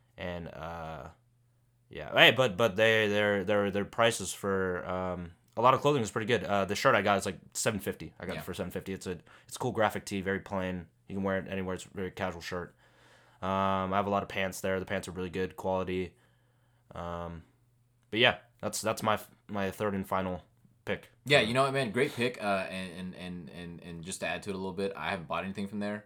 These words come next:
Speaker 2: but we went there one time.
Speaker 1: Yeah.
Speaker 2: Or we went there a couple times,
Speaker 1: Yeah,
Speaker 2: but
Speaker 1: yeah.
Speaker 2: one time I really need to take a shit.
Speaker 1: Yeah.
Speaker 2: And one of the <laughs> employees was gracious enough to be like, "Yeah, we don't have public restrooms, but, I mean, I can let you use one of the <laughs> restrooms in the back." Uh, so, uh, yeah, I took a shit there one time. Uh, very nice bathrooms, and you can tell that the company is very well run.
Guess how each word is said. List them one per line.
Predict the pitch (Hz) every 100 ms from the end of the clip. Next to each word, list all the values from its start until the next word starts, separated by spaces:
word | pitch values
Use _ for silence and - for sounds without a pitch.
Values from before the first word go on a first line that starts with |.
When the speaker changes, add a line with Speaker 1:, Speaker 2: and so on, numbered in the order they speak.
| _
Speaker 2:
but | 87
we | 82
went | 85 90
there | 98
one | 98 101
time. | 110 110
Speaker 1:
Yeah. | 82 82
Speaker 2:
Or | 101
we |
went | 107
there | 101
a | 82
couple | 113 92
times, | 85 80
Speaker 1:
Yeah, | 87
Speaker 2:
but |
Speaker 1:
yeah. | 76
Speaker 2:
one | 101
time | 85
I |
really | 90 90
need | 85
to |
take | 92 80
a |
shit. | - - 87 - _
Speaker 1:
Yeah. | - 92 92 -
Speaker 2:
And | 95
one | 107
of | 110
the |
<laughs> | 113
employees | 151 - 160 147 196 139
was | 123 123
gracious | 107 117 127 113
enough | 104 98
to | 110
be | 110
like, | 104 95 - - - -
"Yeah, | 135
we | 139
don't | 156
have | 151 135
public | 143 113
restrooms, | 127 127 135 123
but, | 117
I | 117
mean, | 117
I |
can | 120
let | 120 113
you | 107
use | 110 127
one | 120
of | -
the |
<laughs> | 127
restrooms | - 160 - -
in |
the | 131
back." | 107 131 107 - - - -
Uh, | - 101 98 95 92 85 82
so, | 92 101 98
uh, | 90
yeah, | 92 85
I | 80
took | 104
a |
shit | - 101 87
there | 82
one | 78
time. | 78 76 71 69
Uh, | 80 76 73
very | 90 85
nice | 76
bathrooms, | - 73 80 76 71 -
and | 73 73
you |
can | 76
tell | 78 76
that | 73
the |
company | - 76 78
is | 69
very | 80 76
well | 78
run. | 71 80